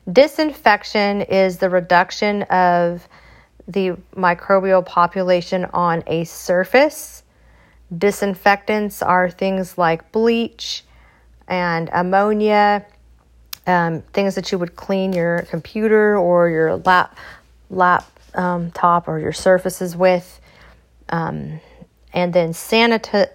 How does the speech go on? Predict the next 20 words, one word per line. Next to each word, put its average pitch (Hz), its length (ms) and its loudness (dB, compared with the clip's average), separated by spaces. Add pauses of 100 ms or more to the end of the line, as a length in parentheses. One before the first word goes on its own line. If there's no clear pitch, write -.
(100)
sanitization 196 1040 0 (640)
is 202 360 2
the 202 160 -2
use 190 480 -2 (100)
of 180 300 0
both 190 380 2
mechanical 214 1160 2
and 185 500 0 (380)
surfactants 196 1040 0
in 180 260 -4
laundry 185 400 0
soaps 190 460 0
and 180 180 -6
detergents. 226 920 0 (720)
This 196 200 -2
is 190 100 -8
how 190 160 2
you 180 140 2
would 175 100 -6
clean 180 500 -4